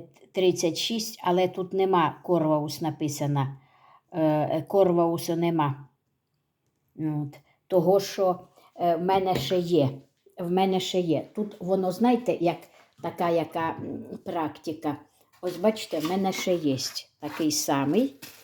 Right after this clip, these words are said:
такий самий, і в мене тут їх ще є. О, дивіться, дві пластинки, три пластинки,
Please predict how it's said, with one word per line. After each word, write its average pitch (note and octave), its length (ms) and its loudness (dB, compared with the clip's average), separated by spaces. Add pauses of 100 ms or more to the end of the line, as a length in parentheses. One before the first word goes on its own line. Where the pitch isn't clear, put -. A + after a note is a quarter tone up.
(240)
такий D3+ 340 -2
самий, G3+ 500 4
і F#3+ 200 -2
в D3+ 80 -4
мене F3+ 360 0
тут F3 360 -10
їх E3 280 -4
ще D#3+ 200 -2
є. F#3+ 380 2 (1300)
О, D#3 60 -6
дивіться, D#3 640 0 (1300)
дві F#3 260 0
пластинки, F#3 960 0 (1500)
три G3 180 6
пластинки, E3 1040 -2